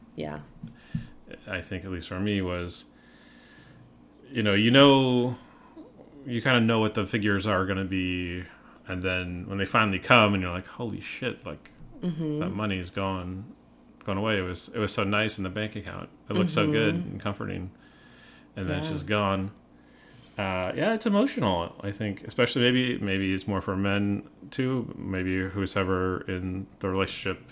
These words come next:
Speaker 2: who just, one of, one of you, uh, tends to
Speaker 1: Whoever's
Speaker 2: f-
Speaker 1: the more finance-oriented person.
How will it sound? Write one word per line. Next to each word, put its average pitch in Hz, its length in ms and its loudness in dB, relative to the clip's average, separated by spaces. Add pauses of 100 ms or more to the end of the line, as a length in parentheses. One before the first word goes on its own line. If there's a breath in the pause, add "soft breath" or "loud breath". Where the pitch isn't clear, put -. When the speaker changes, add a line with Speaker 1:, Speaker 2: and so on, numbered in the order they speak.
(100)
Speaker 2:
who 98 60 -8
just, 98 340 -6 (1000 loud breath)
one 107 160 0
of, 101 140 -6
one 110 120 2
of 101 140 0
you, 101 280 0
uh, 92 520 0 (760)
tends 190 240 6
to 190 80 6
Speaker 1:
Whoever's 180 180 4
Speaker 2:
f- 156 280 8
Speaker 1:
the 135 60 -4
more 160 380 10
finance-oriented 135 1300 2
person. - 400 -6